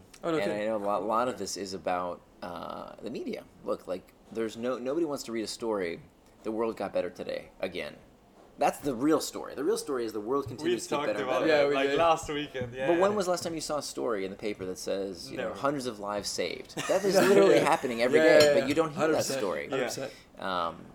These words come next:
Speaker 2: you know, we, we only hear about the conspiracy theories and the, the,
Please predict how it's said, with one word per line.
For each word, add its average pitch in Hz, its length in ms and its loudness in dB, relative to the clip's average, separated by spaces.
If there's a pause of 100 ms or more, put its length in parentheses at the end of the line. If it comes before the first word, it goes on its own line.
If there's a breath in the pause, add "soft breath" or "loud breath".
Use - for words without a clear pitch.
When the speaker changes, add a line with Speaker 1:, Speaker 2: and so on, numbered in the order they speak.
(180)
Speaker 2:
you 113 120 -4
know, 98 120 -2
we, 104 240 -2
we 117 200 -4
only 127 220 -4
hear 117 240 -6
about 92 400 -2 (320)
the 92 80 -6
conspiracy 113 560 -6
theories 90 540 -10
and 98 240 -6
the, 104 480 -2
the, 104 260 -4